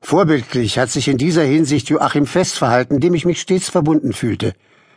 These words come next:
Sein Bericht über eine ungewöhnliche Jugend im Dritten Reich,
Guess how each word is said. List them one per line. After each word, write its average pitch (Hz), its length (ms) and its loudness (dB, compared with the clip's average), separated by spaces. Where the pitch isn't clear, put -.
Sein 185 280 2
Bericht 180 380 2
über 151 200 4
eine 160 240 4
ungewöhnliche 175 840 2
Jugend 180 460 2
im 147 140 2
Dritten 160 300 0
Reich, 147 420 2